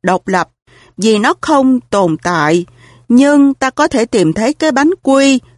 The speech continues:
tồn tại phụ thuộc ở đó. Nó là cái ta sẽ ăn được. Cái bánh quy tồn tại như thế nào? Một nhóm nhiều nguyên tử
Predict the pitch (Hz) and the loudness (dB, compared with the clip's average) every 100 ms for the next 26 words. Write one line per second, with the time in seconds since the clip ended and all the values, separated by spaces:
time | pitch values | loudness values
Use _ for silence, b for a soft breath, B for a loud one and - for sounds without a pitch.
0 | _ - 208 185 165 - 170 165 170 196 | _ -4 0 0 -2 -4 -2 0 -2 -4
1 | - 160 160 165 - 202 165 151 - _ | -2 0 2 0 -2 0 0 -2 -10 _
2 | - 160 180 240 214 214 277 359 - _ | -4 -2 0 0 0 0 -2 -6 -12 _
3 | _ _ _ _ _ b b 196 214 220 | _ _ _ _ _ b b -2 2 2
4 | 254 311 381 226 160 - 208 214 254 381 | 4 4 4 2 0 -4 -4 -2 -2 -2
5 | - - 214 214 208 - 170 151 247 - | -4 -4 -4 -2 -4 -4 -2 -2 -4 -8
6 | _ 208 254 254 247 233 180 165 156 - | _ -2 0 2 0 0 2 2 2 -4
7 | _ _ _ _ _ _ _ _ _ _ | _ _ _ _ _ _ _ _ _ _
8 | _ _ _ _ _ _ b b b b | _ _ _ _ _ _ b b b b
9 | - 349 339 339 415 - 294 294 302 - | -4 0 2 0 -2 0 2 4 2 0
10 | _ _ _ 214 190 185 180 185 247 294 | _ _ _ -2 -2 -2 -2 0 0 0
11 | 349 392 240 180 175 _ _ _ _ _ | 0 0 0 -2 -4 _ _ _ _ _
12 | _ b b b 208 208 208 233 254 277 | _ b b b -2 0 0 0 2 2
13 | 415 330 196 185 170 254 285 262 180 165 | 2 2 2 0 2 2 2 2 0 0